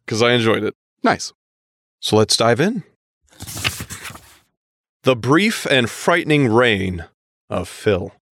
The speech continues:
Speaker 1: This story takes place within two countries.
Speaker 2: Mm-hmm.
Speaker 1: And slightly in a third, but that comes at the end. Inner Horner.
Speaker 2: <laughs> Beg your pardon?
Speaker 1: Inner Horner.
Speaker 2: I hardly know her.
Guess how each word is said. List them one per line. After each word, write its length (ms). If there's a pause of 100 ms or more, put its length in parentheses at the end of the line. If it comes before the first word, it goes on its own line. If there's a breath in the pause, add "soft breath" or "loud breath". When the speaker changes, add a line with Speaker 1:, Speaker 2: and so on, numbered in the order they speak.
(440)
Speaker 1:
This 180
story 360
takes 300
place 440
within 320
two 240
countries. 540 (140)
Speaker 2:
Mm-hmm. 300 (440)
Speaker 1:
And 180 (160)
slightly 560
in 60
a 60
third, 460
but 100
that 140
comes 240
at 80
the 100
end. 200 (500)
Inner 420
Horner. 680 (360)
Speaker 2:
<laughs> 400
Beg 220
your 100
pardon? 380 (440)
Speaker 1:
Inner 580 (460)
Horner. 800
Speaker 2:
I 40
hardly 260
know 160
her. 180